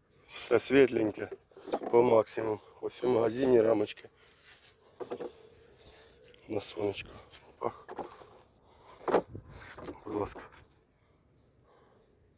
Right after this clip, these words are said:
В магазині рамочки взагалі шикарно відбирає. Ось у трьохсоті. Теж печатка максимальна, поэтому їх і забираємо. Ось ж рамочки порепали.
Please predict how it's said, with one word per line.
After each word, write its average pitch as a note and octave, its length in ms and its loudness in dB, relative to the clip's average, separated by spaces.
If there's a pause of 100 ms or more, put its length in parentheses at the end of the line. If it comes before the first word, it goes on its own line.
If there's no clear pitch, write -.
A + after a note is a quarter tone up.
(560)
В A#2 40 -2
магазині A#2+ 320 8
рамочки A2+ 420 2
взагалі A2 200 -2
шикарно G#2 520 -4 (580)
відбирає. B2 600 8 (220)
Ось - 180 -12
у A#2+ 40 -10
трьохсоті. C#3 640 -6 (2250)
Теж A2 260 8
печатка - 640 -4 (1000)
максимальна, B2 680 4
поэтому A2 540 0
їх G#2+ 180 -6
і G#2+ 80 -6
забираємо. G#2 640 0 (600)
Ось - 200 -10
ж G2 200 -8
рамочки G2 380 -2
порепали. F#2+ 520 -2